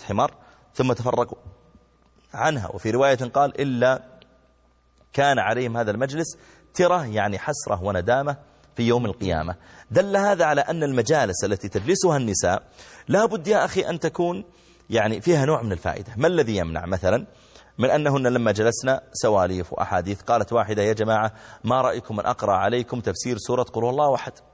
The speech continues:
وموجودة معها في الهاتف مثلًا، تر-، أرسلت إليها بلوتوث فقرأتها،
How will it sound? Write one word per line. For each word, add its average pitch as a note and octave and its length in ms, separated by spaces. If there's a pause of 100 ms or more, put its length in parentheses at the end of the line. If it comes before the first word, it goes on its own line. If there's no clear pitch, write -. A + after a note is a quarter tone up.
(380)
وموجودة C3+ 460
معها B2 280
في - 60
الهاتف C#3+ 540 (520)
مثلًا، C3 400 (100)
تر-، D#3 220
أرسلت A#2 400
إليها B2+ 220
بلوتوث D3 400 (680)
فقرأتها، B2+ 640